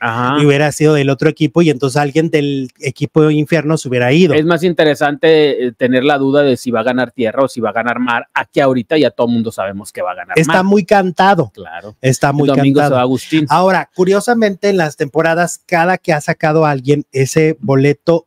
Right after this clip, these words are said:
Speaker 2: eh, de oro
Speaker 1: Ujú.
Speaker 2: a la final, pues ha sido primero o segundo lugar.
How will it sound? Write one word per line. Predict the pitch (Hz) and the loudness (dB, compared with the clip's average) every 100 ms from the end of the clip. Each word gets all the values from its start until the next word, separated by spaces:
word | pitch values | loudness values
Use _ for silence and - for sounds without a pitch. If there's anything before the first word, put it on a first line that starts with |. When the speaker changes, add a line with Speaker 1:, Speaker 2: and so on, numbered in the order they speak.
| _ 143 | _ -2
Speaker 2:
eh, | 143 135 127 | 0 0 0
de | 127 | 2
oro | 147 160 147 185 - _ _ 131 | 2 2 2 -2 -6 _ _ -10
Speaker 1:
Ujú. | 143 208 214 _ _ _ | -6 -6 -8 _ _ _
Speaker 2:
a | 139 | -2
la | 143 | -2
final, | - 165 180 156 156 _ - - - - | 0 2 2 0 -6 _ -10 -8 -6 -2
pues | 156 180 | 0 0
ha | |
sido | 175 190 175 135 | 0 2 2 2
primero | 156 156 170 208 247 - | 0 2 2 2 0 -4
o | 147 | -6
segundo | - 139 135 143 | -4 -4 0 2
lugar. | 151 135 147 | 2 2 0